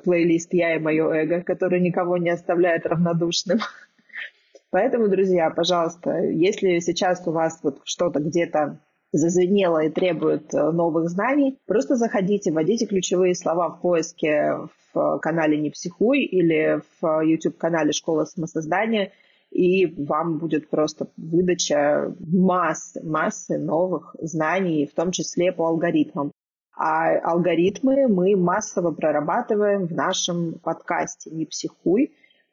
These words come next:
Тоже у нас уже много его фанатов.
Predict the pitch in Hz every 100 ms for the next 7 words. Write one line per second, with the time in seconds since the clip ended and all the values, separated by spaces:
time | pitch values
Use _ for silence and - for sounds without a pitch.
0 | - - 170 156 156 156 156 170 151 156
1 | 156 156 165 175 170 151 151 202 175 170
2 | 165 147 - 185 175 156 165 226